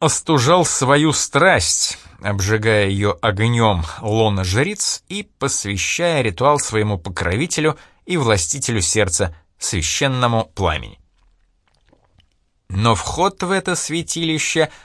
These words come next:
был заказан для простых смертных, хотя знали о нём многие. Вот и Ярип, неся недобрую весть главному жрецу, с любопытством зыркнул за порог.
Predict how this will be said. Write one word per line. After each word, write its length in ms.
был 360
заказан 880
для 120
простых 440
смертных, 640
хотя 300
знали 340
о 100
нём 200
многие. 580
Вот 400
и 80
Ярип, 640
неся 480
недобрую 680
весть 460
главному 580
жрецу, 540
с 140
любопытством 880
зыркнул 560
за 140
порог. 360